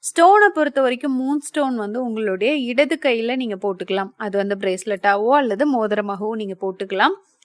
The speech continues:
அதை போடும்போது உங்களுக்கு சந்திரன் சம்பந்தப்பட்ட தாக்கங்கள் வந்து குறையறத உங்களால ஃபீல் பண்ண முடியும். அதுக்கு அடுத்தபடியா வந்து பாத்தீங்க அப்படின்னா,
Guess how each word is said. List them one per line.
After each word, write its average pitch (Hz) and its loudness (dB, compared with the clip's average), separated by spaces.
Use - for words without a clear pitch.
அதை 262 4
போடும்போது 285 2
உங்களுக்கு 233 -2
சந்திரன் 240 -2
சம்பந்தப்பட்ட 220 -6
தாக்கங்கள் 220 -4
வந்து 190 -8
குறையறத 208 -2
உங்களால 190 -6
ஃபீல் 185 -8
பண்ண 175 -8
முடியும். 180 -12
அதுக்கு 233 2
அடுத்தபடியா 277 0
வந்து 262 0
பாத்தீங்க 254 0
அப்படின்னா, 233 -4